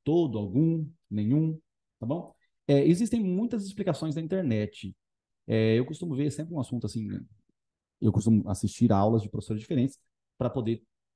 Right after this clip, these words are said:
ver aquilo que eu acredito que seja mais fácil, tá? Porque às vezes o professor, ele passa uma técnica incrivelmente perfeita, mas, assim, a gente não acaba não saindo nem do lugar, né? Então, eu acredito que esse negocinho que eu vou mostrar aqui,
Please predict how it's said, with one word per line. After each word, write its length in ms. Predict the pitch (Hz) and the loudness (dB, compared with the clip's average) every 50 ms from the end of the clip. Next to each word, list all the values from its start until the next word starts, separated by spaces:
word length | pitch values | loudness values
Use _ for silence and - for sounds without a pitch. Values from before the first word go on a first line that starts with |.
| _ _ _ _ _ _ - | _ _ _ _ _ _ -10
ver 180 | 104 113 117 | -4 -2 -2
aquilo 200 | 120 - - 127 | -2 -2 -2 -4
que 120 | 123 - 165 | -2 -2 -6
eu 160 | 151 127 123 | -4 -4 -4
acredito 880 | 127 135 147 - - - 143 127 104 90 80 90 143 185 175 - - - | -4 -4 -6 -8 -8 -8 -6 -6 -6 -6 -8 -8 -8 -8 -8 -10 -12 -16
que 140 | - - 117 | -14 -14 -14
seja 320 | - - 117 110 101 113 | -8 -4 -2 -2 -2 -2
mais 220 | 104 101 101 - - | -2 -4 -6 -8 -12
fácil, 460 | - - - - - - - - - _ _ _ _ _ _ _ _ - | -10 -10 -10 -10 -10 -16 -16 -18 -20 _ _ _ _ _ _ _ _ -6
tá? 120 | - 120 | -4 0
Porque 180 | - - - 208 | 2 2 2 2
às 60 | 170 | 0
vezes 120 | 196 202 214 | 0 0 0
o 40 | |
professor, 240 | 202 214 196 - 196 | -2 -4 -2 0 0
ele 80 | 190 180 | 0 2
passa 200 | - 175 165 - | 2 0 -2 0
uma 100 | 175 160 | -2 -4
técnica 440 | - - 160 - 156 147 143 131 139 147 | -2 -2 -4 -4 -4 -8 -6 -8 -8 -8
incrivelmente 840 | 180 226 269 214 - 156 185 214 175 127 123 117 107 110 117 117 - | -8 -8 -8 -6 -4 -2 -2 -2 -2 -2 -4 -4 -4 -4 -6 -6 -6
perfeita, 600 | - 107 101 - - 156 151 120 - - 95 - _ _ _ - _ _ _ _ _ _ _ - | -6 -6 -6 -2 -2 -2 -2 -2 -4 -8 -14 -14 _ _ _ -20 _ _ _ _ _ _ _ -10
mas, 260 | 151 160 175 190 190 | -2 0 0 0 2
assim, 720 | 202 196 185 - 190 185 185 180 175 180 180 170 165 165 160 | 0 0 0 0 0 0 2 2 0 -2 -4 -6 -6 -4 -2
a 60 | 143 | -2
gente 80 | 160 | 0
não 60 | 170 190 | 0 0
acaba 180 | - 170 165 | 0 2 2
não 80 | 175 175 | 2 0
saindo 160 | - 175 170 | 0 0 0
nem 100 | 170 190 | 0 0
do 80 | 202 233 | 0 0
lugar, 480 | 247 170 120 113 98 90 92 - - _ _ _ _ _ - | 0 2 4 2 2 2 0 -4 -10 _ _ _ _ _ -4
né? 120 | 127 151 | -2 -2
Então, 220 | 156 151 190 202 190 | -2 -2 -2 0 4
eu 280 | 190 214 233 233 214 | 4 4 4 4 2
acredito 840 | 170 143 147 156 160 156 156 143 - - 143 127 101 90 127 131 - | 0 0 0 -2 -4 -6 -8 -8 -6 -4 -4 -4 -2 -2 -4 -4 -2
que 120 | - 127 | 0 0
esse 260 | 139 170 175 - - 151 | 2 2 2 0 -2 -2
negocinho 400 | 135 117 113 110 - - 107 98 | 0 2 2 0 0 -2 -2 0
que 60 | 107 | 0
eu 40 | 98 | 0
vou 80 | 107 | 0
mostrar 220 | 104 95 - 110 98 | 0 0 0 0 0
aqui, 280 | 95 - 156 143 - | 2 2 2 0 0